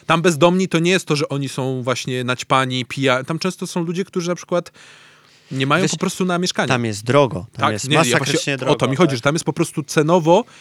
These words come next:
Speaker 1: i zabezpieczenie, trzeba mieć potwier-, em, jak myślałem, jak czytałem o przeprowadzce do Stanów, e, jak to wygląda, jak wygląda
Speaker 2: No.
Speaker 1: proces chociażby wynajmu mieszkania, to w niektórych miejscach jest tak, że musisz mieć od poprzedniego właściciela, nawet z innego kraju,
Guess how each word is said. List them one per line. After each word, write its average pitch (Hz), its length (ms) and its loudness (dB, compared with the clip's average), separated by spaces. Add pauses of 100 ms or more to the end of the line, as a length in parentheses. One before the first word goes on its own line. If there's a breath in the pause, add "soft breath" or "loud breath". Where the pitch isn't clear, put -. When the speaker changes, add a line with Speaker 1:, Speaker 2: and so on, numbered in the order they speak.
(680 soft breath)
Speaker 1:
i 156 60 -2
zabezpieczenie, 180 1000 0
trzeba 151 140 -4
mieć 151 120 -8
potwier-, 165 400 -2 (240)
em, 143 380 -4
jak 139 180 -6
myślałem, 156 500 -2
jak 135 180 -6
czytałem 160 300 -2
o 143 40 -2
przeprowadzce 135 640 -2
do 117 120 -10
Stanów, 113 460 -6
e, 127 40 -10 (480)
jak 131 200 -2
to 131 100 -10
wygląda, 135 440 -2
jak 120 120 -4
wygląda 123 280 -4
Speaker 2:
No. 240 60 -6
Speaker 1:
proces 127 300 -6
chociażby 120 600 -4 (360 loud breath)
wynajmu 131 280 0
mieszkania, 139 440 -2
to 143 120 -8
w 135 60 -12
niektórych 147 420 -8
miejscach 143 400 -4
jest 135 180 -6
tak, 127 180 -2
że 139 80 -6
musisz 135 280 -8
mieć 135 280 -8 (220)
od 143 120 -6
poprzedniego 151 540 -4
właściciela, 143 500 -4
nawet 151 220 -4
z - 40 -6
innego 120 220 -6
kraju, 123 360 -2